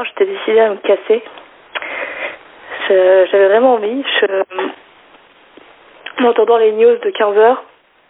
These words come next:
ils ont fermé les frontières, ils ont fermé les aéroports, ils ont, les routes sont tout-, tout-, toujours tout bondées, on peut, on peut pas se casser par à pied, en bateau pour certains, d'ailleurs, courage, euh,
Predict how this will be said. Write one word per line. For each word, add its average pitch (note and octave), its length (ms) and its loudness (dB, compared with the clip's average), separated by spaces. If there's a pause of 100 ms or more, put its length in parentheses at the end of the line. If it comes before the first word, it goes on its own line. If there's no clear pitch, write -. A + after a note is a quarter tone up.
(1700)
ils G#3 60 0
ont G3 80 0
fermé A#3+ 540 2 (140)
les G#3+ 140 -2
frontières, A#3 640 0 (240)
ils A#3 140 -14
ont G3+ 80 -8
fermé A3+ 320 2
les B3 120 -2
aéroports, B3 680 2 (680)
ils G#3 180 -4
ont, G#3 380 2 (960)
les A3+ 120 2
routes A#3 300 -2
sont A3 80 0
tout-, - 140 -12
tout-, - 180 -8 (200)
toujours B3 260 0
tout A3 160 -14 (180)
bondées, A3+ 380 2
on C#4+ 80 -4
peut, G3+ 340 0
on - 40 -4
peut G#3 120 -6
pas B3 260 0
se - 60 -20
casser - 400 -2 (1160)
par G#3+ 200 -2
à G#3+ 80 0
pied, B3 480 0 (680)
en G#3+ 80 -2
bateau A#3 340 -2
pour - 240 -8
certains, B3 220 -2
d'ailleurs, A#3 320 0
courage, B3 360 2
euh, A3+ 300 -8